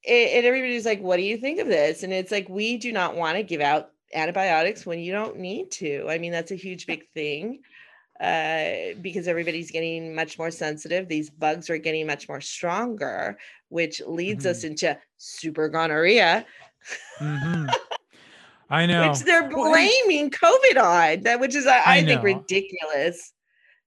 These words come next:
Speaker 2: Oh,
Speaker 1: R-,
Speaker 2: we can get
Speaker 1: totally
Speaker 2: into that in a sec.
Speaker 1: ridiculous.
Speaker 2: We can get into that in a sec. I do wanna say, however, that the whole idea of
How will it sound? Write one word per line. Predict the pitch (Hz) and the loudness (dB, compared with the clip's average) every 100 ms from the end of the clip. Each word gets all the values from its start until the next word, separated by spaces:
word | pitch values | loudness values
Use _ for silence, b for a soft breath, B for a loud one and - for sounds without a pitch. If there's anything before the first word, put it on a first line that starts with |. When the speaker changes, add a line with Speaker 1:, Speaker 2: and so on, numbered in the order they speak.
| - | -14
Speaker 2:
Oh, | 254 | -8
Speaker 1:
R-, | 240 247 | -6 -4
Speaker 2:
we | 277 | 0
can | |
get | |
Speaker 1:
totally | 285 311 285 285 | 6 8 8 6
Speaker 2:
into | 269 226 | 4 2
that | 196 | 2
in | 180 | 2
a | |
sec. | 156 180 | 2 2
Speaker 1:
ridiculous. | 170 175 214 - _ _ _ _ _ _ _ _ _ | 2 0 -2 -10 _ _ _ _ _ _ _ _ _
Speaker 2:
We | 214 220 214 247 | -8 -8 -6 -4
can | 247 240 | -2 0
get | 240 | 0
into | 220 226 | 0 0
that | 185 | -2
in | 185 | 0
a | 165 | -2
sec. | 160 156 143 | 0 0 2
I | 156 | 0
do | 147 226 285 | 2 2 4
wanna | 269 233 196 | 2 0 0
say, | - 190 | 0 0
however, | 156 151 143 123 135 135 | 0 0 0 -2 -4 -4
that | 147 147 - | -4 -6 -8
the | |
whole | 139 - 226 302 262 | -8 -4 -2 0 0
idea | 180 151 175 170 139 143 160 | 0 -2 -2 0 -2 -4 -6
of | 147 143 135 | -4 -4 -6